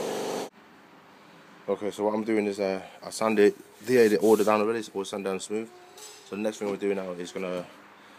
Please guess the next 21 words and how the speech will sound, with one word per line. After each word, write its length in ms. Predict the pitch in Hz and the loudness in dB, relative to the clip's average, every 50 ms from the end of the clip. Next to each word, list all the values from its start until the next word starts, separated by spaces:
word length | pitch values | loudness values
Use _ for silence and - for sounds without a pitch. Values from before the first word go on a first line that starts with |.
| - - - - - - | -20 -20 -20 -20 -14 -10
gonna 140 | 92 95 | -8 -6
give 160 | 92 - 98 92 | -4 -4 -4 -4
a 40 | |
flare 360 | 90 - - 104 101 101 98 92 - - - - - - - - - - | -6 -6 -4 -4 -2 -2 -4 -6 -10 -16 -20 -20 -20 -20 -20 -20 -18 -14
on 60 | 90 | -14
the 60 | 92 | -12
back. 200 | - 101 101 - - - _ - - - - - - - - - - - - - - - | -10 -10 -10 -10 -12 -20 _ -20 -20 -20 -20 -20 -20 -20 -20 -20 -20 -20 -20 -20 -16 -14
Okay, 260 | 107 101 - 117 110 101 - - | -14 -10 -6 -6 -6 -6 -8 -10
so 200 | - 95 98 98 | -6 -4 -4 -4
I 140 | 104 117 | -4 -4
routed 180 | 117 101 98 104 | -6 -6 -6 -6
that 140 | 107 90 95 | -6 -6 -4
already. 280 | 101 110 110 123 139 - - - - - - - - - - - - - - - - - - - - - - - - - - - - - - - - _ _ _ - - - - - | -4 -4 -4 -6 -8 -12 -16 -20 -20 -20 -20 -20 -20 -20 -20 -20 -20 -20 -20 -20 -20 -20 -20 -20 -20 -20 -20 -20 -20 -20 -20 -20 -20 -20 -20 -20 -20 _ _ _ -20 -20 -20 -20 -18
You 80 | - 90 | -16 -14
guys 100 | 92 92 | -14 -14
can 100 | - 92 | -14 -16
see, 340 | - - 95 92 92 95 92 - - - - - - - - - 101 | -14 -12 -10 -8 -8 -8 -10 -14 -18 -20 -20 -20 -20 -20 -20 -20 -20
okay. 240 | 90 - 113 110 104 - - - - - - - - - - - - - - - - - - | -16 -12 -12 -12 -12 -12 -16 -20 -20 -20 -20 -20 -20 -20 -20 -20 -20 -20 -20 -20 -20 -20 -18
I 40 | |
just 140 | 92 92 98 | -18 -16 -14
literally 360 | 104 101 - - 98 98 101 | -14 -12 -10 -6 -6 -6 -6